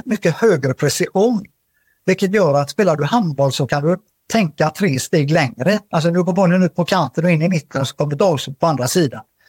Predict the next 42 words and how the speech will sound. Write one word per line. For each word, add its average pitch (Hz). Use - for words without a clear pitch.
Då 190
kan 180
du 185
börja 190
få 208
taktiskt, -
taktiskt -
tänk. 175
Men 170
fotbollen 202
är 208
mycket 185
svårare 143
eftersom 151
du 156
fordras 151
en 170
viss 165
teknik 180
för 175
att 160
kunna 160
liksom 165
gå 160
steg 147
i 135
förväg 180
då. 160
Men 180
jag 180
tror 196
att 165
du 185
har 185
nytta 214
av, 185
av 151
handidrotten 139
för 143
att 135
liksom 147
börja 147